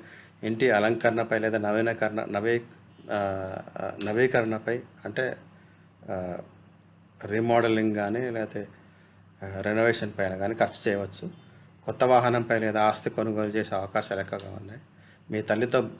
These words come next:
సంబంధాలు బాగా ఉంటాయి మరియు ఆమె మద్దతు లభిస్తుంది. మానసిక, మానసిక శాంతి, సుఖం అనుభవిస్తారు. సింహరాశి.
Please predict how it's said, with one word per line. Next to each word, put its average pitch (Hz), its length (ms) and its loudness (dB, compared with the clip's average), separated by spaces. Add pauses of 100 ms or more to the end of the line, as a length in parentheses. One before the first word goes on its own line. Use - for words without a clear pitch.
సంబంధాలు 110 460 0
బాగా 101 340 -2
ఉంటాయి 98 400 -6 (160)
మరియు 107 220 -2
ఆమె 104 220 -2
మద్దతు 107 360 -2
లభిస్తుంది. 98 640 -6 (420)
మానసిక, 110 480 0
మానసిక 117 460 0
శాంతి, 113 340 -2
సుఖం 117 280 -2
అనుభవిస్తారు. 101 720 -6 (1300)
సింహరాశి. 107 600 -4